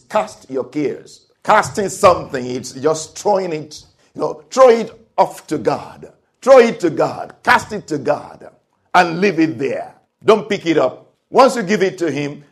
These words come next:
leave it there. He will take care of it. There's no problem too small for God. God specializes in small and big projects. Big or small, give it to him. Please do not think that anything is too small to pray about.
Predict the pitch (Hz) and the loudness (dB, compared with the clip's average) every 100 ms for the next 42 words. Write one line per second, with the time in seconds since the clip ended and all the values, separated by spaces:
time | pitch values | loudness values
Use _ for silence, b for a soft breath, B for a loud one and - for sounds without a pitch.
0 | - 143 185 165 139 135 127 - - 147 | -2 6 6 6 0 -2 -2 -8 -6 -4
1 | 139 139 156 147 143 131 113 104 - - | -4 -2 -4 0 0 2 -2 -4 -12 -20
2 | - _ _ - 269 254 226 262 269 220 | -20 _ _ 4 8 8 6 2 6 6
3 | 214 190 165 - 220 - 185 202 175 - | 8 6 2 -6 -8 -6 2 4 4 2
4 | 123 123 - - - - 107 175 175 - | -2 -4 -8 -16 -20 -10 -2 0 0 -4
5 | 170 151 143 147 147 151 151 143 147 147 | -6 -4 -2 0 2 0 -8 -10 -12 -14
6 | - - 123 120 - 143 143 139 135 117 | -18 -12 -12 -10 -10 -4 -2 -2 -4 -8
7 | 135 123 - 151 - 101 - - _ _ | -8 -10 -4 -4 -4 -10 -20 -20 _ _
8 | _ 131 233 220 185 - 113 78 - _ | _ -2 2 4 2 0 -12 -16 -20 _
9 | _ 92 151 147 - 120 127 143 92 85 | _ -8 -6 -6 -8 -10 -10 -12 -16 -20
10 | _ _ 156 165 160 - - - 170 170 | _ _ -2 -2 -2 -12 -16 -10 -10 -6
11 | 151 143 143 - 147 147 143 123 117 - | -4 -6 -6 -6 -6 -6 -8 -6 -6 -10
12 | - - _ _ _ 156 156 147 143 135 | -20 -20 _ _ _ -6 -4 -6 -8 -10
13 | 120 - 143 135 - 131 131 120 - - | -12 -12 -14 -14 -18 -12 -10 -10 -16 -20
14 | _ _ 104 - 120 110 90 92 76 - | _ _ -18 -10 -8 -8 -8 -12 -14 -20